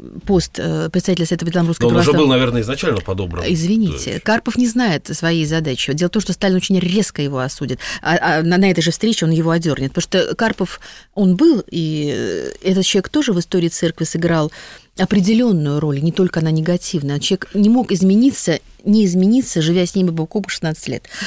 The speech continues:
Speaker 1: Вот, и он менялся, метаморфоза очень сильная. Но вопрос в другом. Он, э, был сначала в Пскове, потом его пригласили сюда, э, и здесь он занимался в этот период религиозной проблематикой, но в основном, э,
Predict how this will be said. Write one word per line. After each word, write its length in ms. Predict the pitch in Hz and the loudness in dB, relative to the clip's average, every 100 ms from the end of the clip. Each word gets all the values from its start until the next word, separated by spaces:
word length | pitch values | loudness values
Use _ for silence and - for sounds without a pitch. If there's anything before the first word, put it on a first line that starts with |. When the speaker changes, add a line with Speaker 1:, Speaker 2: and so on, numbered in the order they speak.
| - - - - - | -8 -8 -8 -10 -2
Speaker 1:
Вот, 280 | - 202 - - | 4 4 4 2
и 80 | |
он 140 | 202 202 | 4 6
менялся, 520 | 208 151 - - 135 | 6 2 -2 -6 -4
метаморфоза 560 | 139 160 160 - 202 170 | -2 0 -2 0 0 0
очень 220 | - 170 | 0 0
сильная. 380 | - 151 135 147 | 0 0 0 2
Но 60 | |
вопрос 260 | 180 233 208 | 2 2 2
в 20 | |
другом. 400 | 233 226 190 - - | 2 2 2 0 2
Он, 240 | 202 214 - | 2 2 0
э, 260 | 175 170 - | 0 0 0
был 180 | 180 202 | 0 0
сначала 640 | - 170 - 165 139 139 | 0 -2 0 0 2 0
в 40 | - | -2
Пскове, 460 | - - 254 294 | -8 0 2 2
потом 260 | - 170 175 | 0 0 0
его 60 | |
пригласили 520 | 165 175 175 170 - 151 | 0 -2 0 0 -2 -2
сюда, 480 | - 156 147 131 - | -2 -2 -2 -2 -6
э, 140 | 113 - | -8 -4
и 100 | 170 | -2
здесь 220 | 180 262 | 0 2
он 80 | 214 | 2
занимался 580 | 175 170 196 226 - 190 - - - - | 2 2 0 0 -4 -6 -12 -18 -10 -2
в 60 | |
этот 140 | 185 - | -2 2
период 320 | 202 233 214 | 2 2 2
религиозной 320 | 175 190 170 | 0 2 0
проблематикой, 560 | 165 185 220 269 - 165 | 0 0 2 0 -2 -2
но 60 | |
в 40 | 170 | -2
основном, 320 | - 208 220 | 0 0 0
э, 600 | - 165 160 156 143 147 | 0 -2 -2 -2 -2 -4